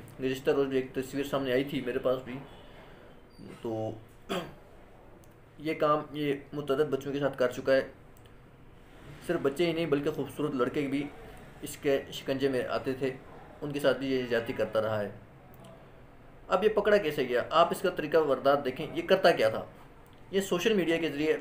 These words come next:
Facebook के ज़रिए, देखने में ये इंतहाई लागर, मस्कीन स-, शख्स नज़र आता है, लेकिन अंदर से ये पूरा दरिंदा था। और शातिर देखें आप कितना है कि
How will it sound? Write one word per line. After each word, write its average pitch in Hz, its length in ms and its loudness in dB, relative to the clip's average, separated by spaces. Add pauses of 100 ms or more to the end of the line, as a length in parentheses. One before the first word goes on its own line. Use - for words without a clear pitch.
Facebook 175 320 0
के 160 100 0
ज़रिए, 135 360 0 (1700)
देखने 147 280 4
में 214 100 4
ये 196 200 6
इंतहाई 156 400 4
लागर, 151 480 4 (180)
मस्कीन 156 640 -4 (380)
स-, - 200 0 (280)
शख्स 180 260 2
नज़र 143 200 2
आता 143 120 4
है, 151 80 4
लेकिन 143 200 2
अंदर 151 180 2
से 160 120 -2
ये 151 80 2
पूरा 156 240 4
दरिंदा 139 340 4
था। 135 120 2 (300)
और 139 80 -4
शातिर 160 320 4
देखें 147 240 0
आप 135 200 4
कितना 151 220 -2
है 151 100 2
कि 143 180 2